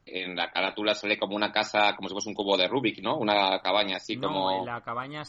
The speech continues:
Speaker 2: en la portada sale como una, como unos árboles que forman una calavera.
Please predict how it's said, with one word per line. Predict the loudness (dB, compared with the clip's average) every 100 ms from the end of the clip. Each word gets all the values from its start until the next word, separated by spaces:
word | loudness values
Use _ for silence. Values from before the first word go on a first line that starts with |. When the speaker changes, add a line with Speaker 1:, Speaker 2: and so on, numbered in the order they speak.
| -10
Speaker 2:
en | -8
la | -8 -8 -8 -10 -8
portada | -8 -6 -4
sale | -2 -2 -4 -10 -12
como | -12 -8 -8 -6
una, | -6 -6 -4 -4 -4 -4 -6 -10 _ _ -8
como | -6 -4
unos | -4 -4 -4 -2
árboles | -2 -4 -6 -8
que | -10
forman | -8 -6 -4 -6
una | -8
calavera. | -8 -8 -8 -12